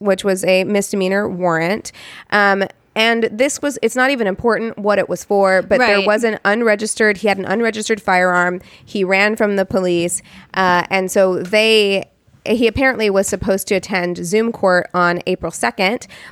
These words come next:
Speaker 1: although his lawyer says that he never received the summons. The lawyer didn't. And so he assumes that Dante also did not receive the summons.
Speaker 2: Right.
Speaker 1: Um, but because he did not go to Zoom court, he had an outstanding warrant.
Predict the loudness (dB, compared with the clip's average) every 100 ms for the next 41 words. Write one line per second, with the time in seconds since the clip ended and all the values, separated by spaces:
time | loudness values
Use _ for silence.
0 | _ _ 0 2 4 2 4 2 0 0
1 | 2 4 2 2 0 0 0 -2 -2 -6
2 | -4 -2 -2 -2 0 0 0 -2 -2 -4
3 | -2 -2 -2 -2 -2 -2 -2 -2 -2 0
4 | 0 4 4 4 2 0 -2 -6 -10 -18
5 | -6 -2 2 2 0 2 0 2 0 0
6 | 0 -2 -2 -6 0 0 0 -4 -4 -4
7 | -2 -4 -2 -6 -4 -4 -4 -2 0 -2
8 | -4 -2 -2 -2 0 4 4 4 2 -4
9 | -10 -18 -4 0 0 -2 -2 -2 0 -2
10 | -2 0 0 2 2 2 0 -2 -2 -2
11 | -2 -4 -2 0 2 0 0 -4 -4 -4
12 | -2 -4 -6 -10 -4 -2 -4 -10